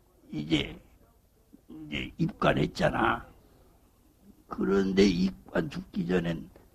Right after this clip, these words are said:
제발 이제 고국으로 돌아가게 될 때 내 유고를 가지고 가서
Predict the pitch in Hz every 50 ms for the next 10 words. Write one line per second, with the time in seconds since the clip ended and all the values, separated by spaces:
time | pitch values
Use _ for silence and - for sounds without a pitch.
0 | - _ _ _ - - 156 151 160 170 180 214 247 262 262 226 190 170 170 -
1 | 170 202 240 269 269 - - - - - _ _ - - - - _ _ _ _
2 | _ _ _ _ _ _ - - 139 175 185 196 202 190 185 180 - 80 151 156
3 | 156 165 175 175 170 170 160 156 - 143 - 147 151 147 - - - 262 302 -
4 | - - - - - - - - - - - 175 170 160 160 156 170 180 190 208
5 | 226 247 254 247 233 - - - - - - - - - - - - - 156 151
6 | 175 196 208 226 254 254 247 233 214 202 180 170 170 - - - 160 160 170 170
7 | 196 226 233 220 175 165 - - 247 311 302 - -